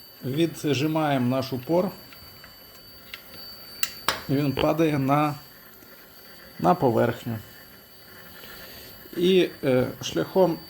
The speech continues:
відкручування цих двох гвинтиків треба вже подвинути, е, сам лазер так, щоб в нас, е, фокусна відстань була рівна половині товщині матеріала.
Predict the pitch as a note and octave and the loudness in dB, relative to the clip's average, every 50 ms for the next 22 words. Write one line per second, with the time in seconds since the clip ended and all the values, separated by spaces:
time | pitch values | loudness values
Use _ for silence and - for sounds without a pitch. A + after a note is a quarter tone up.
0 | - - - - - - - - - E3 F3 - - F3+ F#3 F3 F3+ - D3+ C#3+ | -20 -20 -20 -20 -20 -20 -18 -8 -4 -4 -4 -2 2 4 4 4 4 2 -2 -2
1 | C3+ C3 B2+ B2 - D#3+ C3+ A#2 A#2+ C3 D3 C#3+ A#2+ G#2 A#2 D3+ G#3 B3 B3 A#3+ | -2 -2 -2 -2 -2 -2 0 0 0 0 2 0 0 2 2 2 4 4 4 2
2 | - A#3+ A#3 - A3+ G#3 F#3 - - E3 E3+ D#3 D#3+ D3+ C3 C#3+ D3+ D3 - D#3 | 0 -2 -4 -4 -4 -4 -4 -4 -2 -2 0 2 2 2 2 2 0 0 0 -2
3 | D3 C#3 C#3+ E3+ F3+ F3 D#3+ - - - - - - C#3+ C#3 C3 B2+ B2 B2+ - | -2 0 0 0 0 0 -2 -4 -8 -14 -16 -14 -8 -6 -2 -2 -2 -2 -2 -2
4 | D3+ D3+ D3 C#3 B2+ C3+ C#3+ C#3 C3 A#2+ B2 - B2+ - - - - - - - | -2 -2 -2 0 0 2 2 2 2 2 -2 -6 -8 -10 -16 -18 -20 -20 -20 -18
5 | - - E3+ F#3 G3+ - - - D#3+ C3+ C3 C3 B2+ B2 C3+ C#3+ C#3+ C#3 - - | -6 -2 0 0 0 0 -2 -2 0 2 2 4 2 2 2 2 2 2 2 0
6 | - - - C3 C3 C3 C3 B2+ B2 A#2 A2+ A2+ - - D#3+ D3 - E3 C#3 - | -2 -2 -4 -2 -2 0 0 2 2 0 0 -2 -2 0 -2 -2 0 -2 -4 -2
7 | - C3+ B2+ B2+ D3+ G#3+ G#3+ - - F3 D#3+ D#3 B2 C3+ C3+ C3+ C#3 C3+ C3+ C3+ | -2 -2 0 0 0 -2 -2 -4 -4 -4 -2 -2 -2 0 2 2 2 2 2 0
8 | - - - - - - - - - - - C3 D3 F3+ F3+ E3+ E3 D3 C3 B2 | -2 -6 -16 -20 -20 -20 -20 -20 -14 -8 -4 0 2 2 2 2 2 0 -2 -2
9 | B2 B2 - - - D3+ C#3+ C#3+ D3 D3+ F3 G3 F#3+ F3 C3+ - C#3+ B2+ B2 - | -4 -10 -14 -8 -2 0 0 2 2 2 2 2 2 0 -2 -4 -4 -4 -4 -4
10 | - D3+ C#3+ C#3+ D3+ E3 E3 D3 B2 C#3+ C#3 B2+ C3+ C#3 B2 A2+ G#2+ G#2+ G2+ G2+ | -6 -6 -4 -4 -4 -4 -4 -4 -6 -6 -6 -4 -2 -2 -2 0 0 0 0 -2
11 | G#2 G#2 G2+ | -2 -4 -6